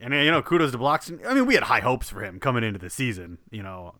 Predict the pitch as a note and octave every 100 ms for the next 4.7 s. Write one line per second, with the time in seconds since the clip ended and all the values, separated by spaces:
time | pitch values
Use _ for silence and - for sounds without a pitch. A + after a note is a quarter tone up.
0 | _ A2 G#2+ G2 F#2+ A2 G#2+ - C3+ -
1 | B2 - - C#3 C#3+ B2+ C3 C3 B2+ B2
2 | B2 A2+ - C#3+ C#3 A#2+ A2+ - - -
3 | A#2+ C#3+ C#3 B2+ A#2+ B2+ C3+ B2 A#2+ A#2
4 | A2+ G#2 A2 - B2+ B2 A#2+